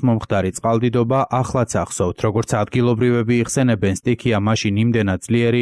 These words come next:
იყო, რომ ქალაქის ინფრასტრუქტურა მნიშვნელოვნად გაანადგურა. თუმცა იმის გამო, რომ ქალაქი მდინარის გარშემო მაშინ არ იყო გაშენებული, სტიქიას მსხვერპლი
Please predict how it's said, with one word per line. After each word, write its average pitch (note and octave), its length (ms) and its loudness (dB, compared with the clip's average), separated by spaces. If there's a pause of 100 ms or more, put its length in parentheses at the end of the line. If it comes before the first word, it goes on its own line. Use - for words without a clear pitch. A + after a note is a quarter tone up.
იყო, A#2 160 -2
რომ C3+ 100 2 (140)
ქალაქის C#3+ 460 0 (100)
ინფრასტრუქტურა A2 800 0 (180)
მნიშვნელოვნად G2+ 720 0
გაანადგურა. F#2 680 0 (220)
თუმცა G2 320 0
იმის A2+ 320 2
გამო, G#2+ 320 2
რომ F2+ 160 0
ქალაქი G#2 480 0
მდინარის A#2 520 0
გარშემო G#2+ 480 0
მაშინ F#2 340 -2 (100)
არ G2+ 240 0
იყო B2 160 0
გაშენებული, A2+ 640 2 (160)
სტიქიას G#2 640 -2
მსხვერპლი F#2+ 540 -2